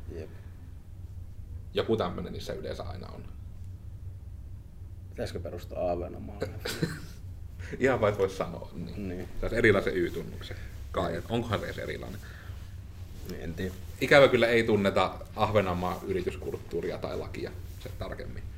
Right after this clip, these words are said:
Speaker 1: Jep.
Speaker 2: Mutta jos sitten, niinku, se on oikeastaan nytten kelle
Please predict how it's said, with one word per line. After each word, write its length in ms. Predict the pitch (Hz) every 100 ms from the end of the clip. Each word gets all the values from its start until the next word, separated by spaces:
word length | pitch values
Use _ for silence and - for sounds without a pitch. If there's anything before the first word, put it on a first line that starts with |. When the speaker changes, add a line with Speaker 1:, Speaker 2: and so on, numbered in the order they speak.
| - - - -
Speaker 1:
Jep. 140 | 80 78 - - - - - - - - - - - - - - - -
Speaker 2:
Mutta 300 | 180 185 190 - -
jos 240 | 185 208
sitten, 260 | 180 170 170
niinku, 200 | 165 151
se 140 | - 226
on 80 | 214
oikeastaan 320 | 175 156 143
nytten 260 | 131 131
kelle 460 | 123 131 98 87 62